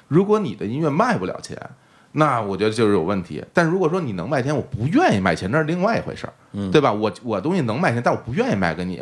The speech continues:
Speaker 1: 我就是有这范儿，我就不愿意挣钱也行。但我当时不是，所以说回归到播客这个东西，我认为我们现在有自己的团队，我们现在有自己的整个运营的一个模式，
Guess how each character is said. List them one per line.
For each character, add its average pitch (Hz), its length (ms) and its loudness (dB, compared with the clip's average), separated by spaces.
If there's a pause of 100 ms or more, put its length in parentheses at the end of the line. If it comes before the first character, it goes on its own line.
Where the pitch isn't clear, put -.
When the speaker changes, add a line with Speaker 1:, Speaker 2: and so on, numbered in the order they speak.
Speaker 1:
我 95 100 2
就 196 160 2
是 127 60 6
有 76 100 2
这 98 100 4
范 233 200 2
儿， 95 120 0
我 92 80 -2
就 165 140 0
不 110 200 -4
愿 240 140 2
意 123 40 4
挣 92 180 -2
钱 85 200 -10 (200)
也 120 240 -2
行。 92 180 -2 (480)
但 285 140 2
我 - 80 0
当 151 140 4
时 220 80 4
不 113 240 -2
是， - 200 -2 (440)
所 214 120 4
以 220 60 6
说 220 140 4
回 196 140 0
归 208 140 0
到 202 160 2
播 175 220 0
客 196 160 2
这 110 80 4
个 92 80 2
东 98 160 0
西， 98 180 0
我 101 220 4
认 156 340 2
为 85 300 -6 (460)
我 104 180 2
们 104 120 2
现 175 160 0
在 170 120 4
有 92 180 4
自 151 160 -2
己 110 120 -2
的 69 100 -4
团 90 240 -6
队， 190 160 4 (200)
我 95 100 -8
们 104 100 -2
现 139 100 0
在 131 80 0
有 90 140 0
自 127 160 -10
己 101 160 -8
的 - 100 -4
整 - 240 -6
个 147 240 2
运 131 160 2
营 95 160 0
的 123 140 -6
一 123 40 -4
个 120 60 -4
模 90 260 -4
式， 123 220 -4